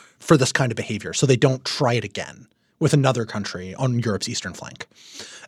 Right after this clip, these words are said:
And so I think it, it's fear of Russian expansionism more than anything else, and fear of another devastating continent-wide war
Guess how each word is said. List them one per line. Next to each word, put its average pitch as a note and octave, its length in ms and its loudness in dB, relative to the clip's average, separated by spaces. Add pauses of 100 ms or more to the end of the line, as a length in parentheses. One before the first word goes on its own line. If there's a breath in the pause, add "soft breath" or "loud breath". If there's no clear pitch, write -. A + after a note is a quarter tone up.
And E3+ 200 8
so F3+ 100 6
I E3 60 8
think A#3+ 180 4
it, F#3+ 60 6
it's C#3+ 220 -2
fear G#3 280 10
of A#2 100 4
Russian A#2+ 260 0
expansionism G2 720 -6
more G#2+ 200 0
than A2+ 120 -4
anything G#2+ 260 -4
else, - 120 -4
and A2 100 -4
fear D3 340 6
of G#2 60 0
another G#2+ 600 0 (340 soft breath)
devastating B2+ 720 4
continent-wide G#2 680 -4
war G#2+ 580 6